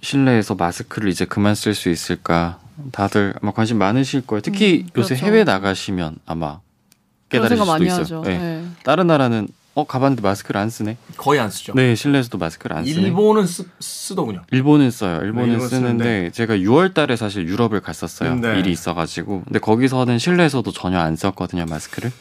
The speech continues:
Speaker 3: 이것도 사실 이제
Speaker 1: 네.
Speaker 3: 우리나라에서 실효성이 없다라고 주장하시는 분들은 이제 음식점이나 카페 같은 데예요.
Speaker 1: 네.
Speaker 3: 이제 취식을 하는 공간은
Speaker 1: 음.
Speaker 3: 입장할 때 무슨 입장표처럼
Speaker 1: 네.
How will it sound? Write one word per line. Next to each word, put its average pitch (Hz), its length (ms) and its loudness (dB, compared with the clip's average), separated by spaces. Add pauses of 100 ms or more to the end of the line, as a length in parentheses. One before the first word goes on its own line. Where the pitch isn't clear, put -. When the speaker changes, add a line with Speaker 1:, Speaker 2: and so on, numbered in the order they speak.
(120)
Speaker 3:
이것도 131 220 0
사실 202 260 -4
이제 156 140 2
Speaker 1:
네. 120 40 -2
Speaker 3:
우리나라에서 165 680 4
실효성이 202 400 -2
없다라고 147 420 2
주장하시는 127 560 -2
분들은 117 380 -4
이제 139 40 -6
음식점이나 165 580 0
카페 - 300 2
같은 180 380 0
데예요. 101 400 -6
Speaker 1:
네. 92 220 0
Speaker 3:
이제 127 160 -6 (420)
취식을 254 460 4
하는 214 220 6
공간은 156 520 0
Speaker 1:
음. 92 180 -6 (320)
Speaker 3:
입장할 214 560 2
때 254 80 0
무슨 214 200 2
입장표처럼 196 1500 0
Speaker 1:
네. 98 240 0